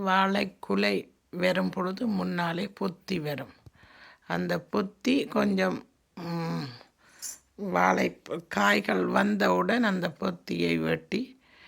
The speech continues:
நாங்கள் வரை வறுக்கலாம்,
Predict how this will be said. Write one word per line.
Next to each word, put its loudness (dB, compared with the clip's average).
நாங்கள் 0
வரை 2
வறுக்கலாம், -4